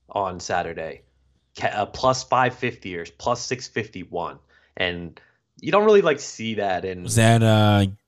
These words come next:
Speaker 2: what's his name? Gerald Meerschaert?
Speaker 1: Yep.
Speaker 2: He
Speaker 1: Yep.
Speaker 2: won that ma-, he won that fight, and he won by, what, submission in the second round? They were going over their prices. It was, like,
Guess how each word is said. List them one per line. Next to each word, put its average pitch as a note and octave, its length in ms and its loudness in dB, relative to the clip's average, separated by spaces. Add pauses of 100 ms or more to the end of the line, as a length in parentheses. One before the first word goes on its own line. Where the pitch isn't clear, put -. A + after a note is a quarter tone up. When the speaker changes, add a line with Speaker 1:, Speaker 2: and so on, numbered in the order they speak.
(420)
Speaker 2:
what's G2+ 380 -2
his F#2 120 -2
name? E2+ 220 -2
Gerald G2+ 460 2 (640)
Meerschaert? A2 600 2 (880)
Speaker 1:
Yep. C3 320 2 (720)
Speaker 2:
He G3+ 300 4
Speaker 1:
Yep. G3 100 8
Speaker 2:
won D#3+ 440 0
that D#3+ 220 0
ma-, C#3 220 -2
he C#3 180 2
won F#3 260 4
that F#3 140 4
fight, D#3 420 4 (260)
and A2 100 4
he D3+ 120 10
won D3+ 340 6
by, A2 440 6
what, G2 280 2
submission G2 580 4
in A#2 140 4
the G2 80 2
second G#2 440 2
round? F#2+ 360 2
They G#2+ 80 6
were G2+ 100 4
going A2 300 4
over A2+ 200 6
their G#2 120 0
prices. F#2+ 560 -6
It E2+ 80 -12
was, A2+ 160 0
like, F2+ 260 0